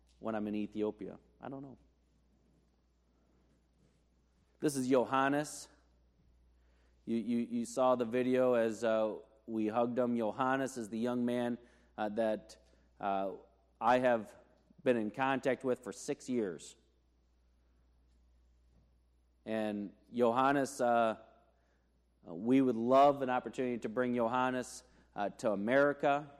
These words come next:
He's unadoptable, as they say in, uh, um, in the adoption world. It's just because of a lot of unique situations for Johannes.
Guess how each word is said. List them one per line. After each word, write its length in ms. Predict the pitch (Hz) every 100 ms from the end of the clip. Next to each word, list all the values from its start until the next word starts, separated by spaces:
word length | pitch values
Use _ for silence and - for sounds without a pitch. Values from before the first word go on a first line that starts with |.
| - _ _ -
He's 340 | 110 104 - - _ _ _ -
unadoptable, 920 | 131 147 127 131 139 - 135 139 151 156 - - _ _ _ _ _ _ _ _ _ -
as 240 | 107 110
they 140 | 113 113
say 440 | - 127 123 123
in, 180 | 113 113
uh, 380 | 110 107 104 101 - _ _ _ _ _ _ -
um, 520 | 98 95 92 92 92 _ -
in 120 | 104
the 120 | 101
adoption 580 | 95 101 117 - - 120
world. 460 | 113 117 117 123 135 - _ _ _ _ _ _
It's 100 | -
just 220 | 110 -
because 260 | 117 104 107
of 100 | 98
a 40 |
lot 240 | 95 98 104
of 80 | 104
unique 400 | 104 107 113 113
situations 800 | - 110 117 107 107 110 113 107
for 160 | -
Johannes. 680 | 101 101 101 113 117 127 -